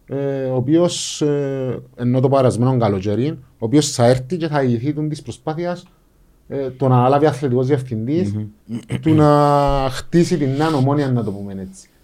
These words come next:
Speaker 1: Η επιλογή του ήταν σωστή στο τέλος της ημέρας;
Speaker 2: Με βάση του τι θέλει να κάνει η διοίκηση, θεωρώ ότι ναι. Εγώ προσωπικά θεωρώ ότι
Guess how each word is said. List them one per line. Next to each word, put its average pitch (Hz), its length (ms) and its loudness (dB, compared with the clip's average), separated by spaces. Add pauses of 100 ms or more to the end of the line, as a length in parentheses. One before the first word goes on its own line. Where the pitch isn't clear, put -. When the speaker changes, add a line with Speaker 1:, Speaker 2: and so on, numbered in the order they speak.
(560)
Speaker 1:
Η 123 60 0
επιλογή 127 500 4
του 120 440 -4 (200)
ήταν 117 140 -4
σωστή - 400 -12
στο 127 160 -12
τέλος 143 220 -6
της 131 100 -20
ημέρας; 135 360 -12 (1080)
Speaker 2:
Με 104 200 -2
βάση 123 380 0
του 101 420 -4
τι 107 100 -6
θέλει 113 240 -4
να 113 120 -2
κάνει 104 580 -4
η 101 40 -4
διοίκηση, 87 680 -8 (120)
θεωρώ 98 300 -6
ότι 131 160 -6
ναι. 165 340 -6 (640)
Εγώ 85 260 -6
προσωπικά 90 460 -6
θεωρώ 87 280 -6
ότι 110 200 -8